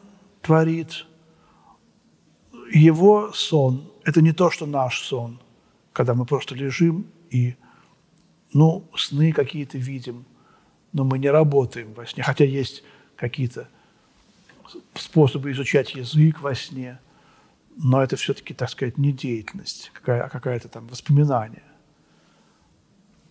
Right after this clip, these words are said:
То, что происходит с миром, начиная от его творения и до того момента, когда вот сейчас все это мы, говорится мной,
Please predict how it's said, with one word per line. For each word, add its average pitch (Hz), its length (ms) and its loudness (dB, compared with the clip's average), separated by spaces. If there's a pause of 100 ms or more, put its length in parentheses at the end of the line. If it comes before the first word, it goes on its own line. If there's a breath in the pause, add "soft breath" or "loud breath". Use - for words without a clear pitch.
(120)
То, 190 140 4
что - 160 0
происходит 160 800 -4 (540 soft breath)
с - 160 -10
миром, 151 500 4 (640)
начиная 143 520 0
от - 220 -6
его 143 180 -6
творения 135 640 -2
и 143 160 -12
до 127 340 -2 (1700 soft breath)
того 139 160 2
момента, 135 460 -4
когда 127 260 -8
вот 123 140 -14
сейчас - 260 -8
все - 220 -4
это 123 160 -10
мы, 131 160 -14 (600)
говорится 156 640 2
мной, 120 360 -10